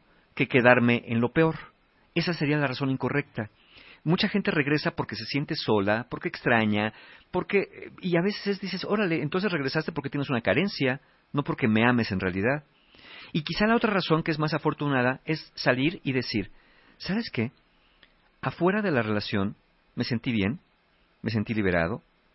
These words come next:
me sentí tranquilo, tranquila. Es más, tuve muchas oportunidades de hacer cosas diferentes, de estar con otras personas. Y a pesar de esa buena vida que tuve fuera de la relación,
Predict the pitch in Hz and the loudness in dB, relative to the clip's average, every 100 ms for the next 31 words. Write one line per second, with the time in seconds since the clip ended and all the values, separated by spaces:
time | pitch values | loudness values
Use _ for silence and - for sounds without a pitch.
0 | _ 110 107 117 110 98 98 110 110 107 | _ -4 -4 -2 0 0 0 -2 0 0
1 | 87 - 85 73 _ _ _ _ _ _ | -4 -4 -6 -6 _ _ _ _ _ _
2 | _ _ _ _ _ - 143 139 - - | _ _ _ _ _ -4 2 2 0 -10
3 | _ - 170 143 160 170 143 - 104 110 | _ 2 4 4 2 -2 -2 -2 -2 0
4 | 101 104 110 139 123 95 - 104 - 98 | 2 4 4 2 -2 -2 -2 -4 -2 -2
5 | - 120 101 - 87 78 - 113 - 98 | -2 -6 -6 -2 -2 -2 -6 -8 -4 -4
6 | 92 95 104 - 80 80 71 143 - _ | -4 -6 -6 -8 -8 -8 -8 -10 -16 _
7 | _ _ _ _ - - 147 170 160 202 | _ _ _ _ -20 -4 0 0 0 0
8 | 202 202 165 175 175 139 143 147 - - | 0 -2 2 2 2 0 0 0 -2 -4
9 | 127 131 - 123 113 92 82 - 92 - | -2 -2 0 0 0 -4 -6 -4 -4 -4